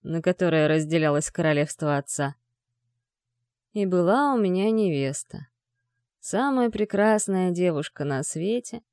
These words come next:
дочь одного из преданных воинов отца.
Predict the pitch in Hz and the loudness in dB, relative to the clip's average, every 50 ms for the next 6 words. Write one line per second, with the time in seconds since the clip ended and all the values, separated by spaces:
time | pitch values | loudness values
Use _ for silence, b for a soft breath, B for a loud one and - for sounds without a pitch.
0 | _ _ _ _ _ _ _ _ _ _ 185 180 190 220 269 302 - - 294 262 | _ _ _ _ _ _ _ _ _ _ -2 2 4 4 4 2 4 2 2 4
1 | 220 220 220 226 226 240 254 247 247 240 - - 196 196 202 202 196 208 208 202 | 4 4 4 4 4 4 4 2 2 2 -2 -2 2 2 2 2 2 2 2 2
2 | 196 202 - - 156 151 151 156 160 160 156 160 - - 156 147 147 - - - | 0 0 -4 -4 -2 0 0 2 2 0 -2 -4 -4 -6 -6 -6 -6 -8 -10 -8
3 | 127 123 135 139 | -6 -8 -8 -10